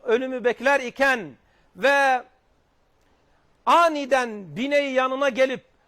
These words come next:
onun dizginini tuttuğunda sevinçten "Allahümme ente abdi ve ana rabbuka" قالها min şiddetil farah.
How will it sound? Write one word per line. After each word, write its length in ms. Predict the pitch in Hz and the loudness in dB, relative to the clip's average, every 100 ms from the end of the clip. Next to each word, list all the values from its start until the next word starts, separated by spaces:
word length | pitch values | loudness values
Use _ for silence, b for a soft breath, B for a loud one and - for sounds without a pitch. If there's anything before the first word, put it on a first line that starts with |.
| _ - | _ 0
onun 380 | 247 294 262 | 0 0 -6
dizginini 500 | 208 240 196 277 277 | -8 -8 -8 -6 -6
tuttuğunda 920 | 262 240 - 262 262 247 285 285 262 214 b b | -8 -10 -6 -4 -4 0 4 4 4 0 b b
sevinçten 880 | - 247 269 262 - 294 294 247 151 _ _ - | -4 -2 -2 -4 -4 0 0 -2 -10 _ _ -2
"Allahümme 840 | 240 277 285 277 240 302 277 262 - 294 | -2 2 4 4 2 -2 -2 -2 0 0
ente 300 | 277 - 247 | -2 -2 2
abdi 640 | 277 277 240 269 262 233 b b | 2 0 -4 -6 -6 -8 b b
ve 120 | 214 | -4
ana 440 | 254 285 277 262 240 | 0 0 2 0 2
rabbuka" 680 | 294 269 247 262 262 254 233 _ _ | 2 0 -6 -4 2 2 2 _ _
قالها 580 | 254 285 277 254 247 254 | 2 4 4 2 0 0
min 120 | 247 | -4
şiddetil 520 | 233 254 220 240 233 | -8 -4 -2 -2 -6
farah. 320 | 185 285 269 | 0 2 2